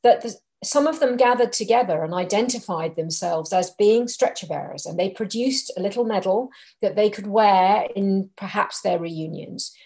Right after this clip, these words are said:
So they identify, but we very quickly after the war lose sight of them as a specific medical cadre. If we think about paramedics today, they come from the stretcher bearers of the First World War, so we really shouldn't.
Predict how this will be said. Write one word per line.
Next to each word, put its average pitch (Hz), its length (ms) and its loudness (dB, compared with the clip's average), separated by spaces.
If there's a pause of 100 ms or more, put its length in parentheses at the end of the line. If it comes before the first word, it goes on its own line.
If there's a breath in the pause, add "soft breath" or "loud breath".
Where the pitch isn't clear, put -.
(260 soft breath)
So 202 220 -4
they 262 240 8
identify, 170 920 2 (380 soft breath)
but 233 200 4
we 247 140 -2
very 262 800 4
quickly - 600 0
after 175 300 -2
the 180 120 -8
war 175 300 0
lose 180 280 -4
sight 196 340 -2
of 180 120 -10
them 160 300 -8
as 175 140 -6
a 185 60 -8
specific - 680 -6
medical 160 480 -8
cadre. 156 640 -8 (260 soft breath)
If 208 100 -4
we 226 80 -2
think 262 140 0
about 240 240 4
paramedics 202 540 2
today, 165 600 -4 (300 soft breath)
they 190 140 0
come 180 560 -4
from 180 220 -8
the 170 40 -8
stretcher - 380 -6
bearers 165 300 -4
of - 60 -14
the 165 120 -12
First 160 220 -8
World 151 200 -8
War, 147 240 -8
so 175 200 -12
we 214 140 2
really 220 160 2
shouldn't. - 580 -6